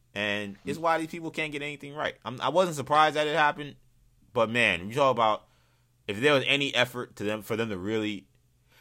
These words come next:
the, the notion that you tried to, like, get the most people to kinda come into your party and to be inclusive and, and, and, and recognizing everybody, and then you decided to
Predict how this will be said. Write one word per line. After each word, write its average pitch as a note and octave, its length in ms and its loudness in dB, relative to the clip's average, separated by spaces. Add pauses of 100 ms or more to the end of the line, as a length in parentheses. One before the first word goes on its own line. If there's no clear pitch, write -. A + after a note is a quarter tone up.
(120)
the, D3 140 -2
the D3+ 140 -4
notion D#3 320 4
that C3 100 2
you B2 80 -2
tried C3+ 360 2
to, A#2 100 -4
like, G2+ 260 -2 (600)
get A#2+ 240 -2
the G#2+ 80 -4
most G#2+ 400 -6
people E2 480 -12 (380)
to F#2 100 -14
kinda F2 260 -4
come G2+ 340 -6
into F#2 320 -14
your F2 200 -10
party D#2 480 -6
and D2 120 -16
to C#2+ 160 -18 (380)
be G3+ 260 -6
inclusive D2+ 720 -14 (800)
and, E2 160 -14
and, E2 340 -16
and, F#2+ 120 -10 (120)
and F#2 140 -8
recognizing G#2 480 -2
everybody, D2+ 600 -10 (680)
and F2+ 100 -8
then F2 240 -8
you F#2+ 160 -10
decided F2+ 540 -2
to D#2+ 320 -14